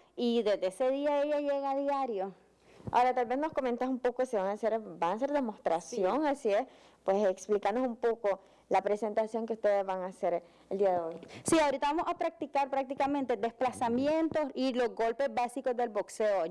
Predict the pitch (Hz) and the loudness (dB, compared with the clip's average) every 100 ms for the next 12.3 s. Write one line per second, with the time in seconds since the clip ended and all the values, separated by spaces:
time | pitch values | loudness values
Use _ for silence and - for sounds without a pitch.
0 | 170 196 196 214 - - - - - 196 | -2 0 0 -2 -6 -12 -20 -10 0 4
1 | 220 226 - - 220 208 208 - _ - | 4 2 -4 -2 0 2 0 -6 _ -2
2 | 196 226 233 233 - 226 - 196 180 190 | 2 4 2 0 -2 -2 0 0 0 0
3 | 175 165 165 - - _ - 220 180 226 | 2 0 -4 -10 -20 _ -12 -8 -8 -10
4 | 269 185 175 196 202 196 208 208 - - | -10 -10 -8 -8 -6 -2 -2 -2 -6 -12
5 | - 202 196 196 202 202 190 190 185 180 | -6 -2 0 -2 -4 -2 -2 -2 -6 -4
6 | 190 - - - - - - - - - | -4 -4 -6 -14 -20 -8 -6 -6 -12 -4
7 | 180 165 170 180 214 226 - - - - | 0 0 -2 -2 0 -2 -6 -8 -10 -8
8 | 185 226 233 208 220 233 247 208 240 240 | -8 -6 -4 -2 -2 2 2 0 -2 0
9 | 220 196 262 247 294 - 359 359 - - | 0 0 -2 0 0 0 0 -2 -6 -20
10 | - - - 175 - 208 269 294 - - | -20 -18 -8 -6 2 2 2 -2 -8 -20
11 | - - - 226 247 220 208 233 254 254 | -20 -4 2 4 2 -2 -4 -2 0 0
12 | 240 220 | 0 -2